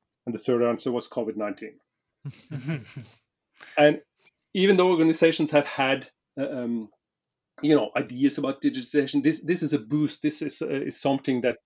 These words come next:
Speaker 1: makes them move forward. And I don't mean at all that this is positive. I mean, it's, it's really challenging, but it's interesting to see how many grabs opportunities and, and tries to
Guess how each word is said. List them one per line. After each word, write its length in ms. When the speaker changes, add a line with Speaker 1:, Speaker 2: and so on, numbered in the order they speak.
Speaker 1:
makes 320
them 160
move 280
forward. 480
And 260
I 120
don't 240
mean 380
at 220
all 240
that 160
this 160
is 120
positive. 520
I 60
mean, 140
it's, 240
it's 300
really 340
challenging, 720
but 240
it's 320
interesting 680
to 80
see 340
how 180
many 340
grabs 420
opportunities 920
and, 320
and 280
tries 400
to 100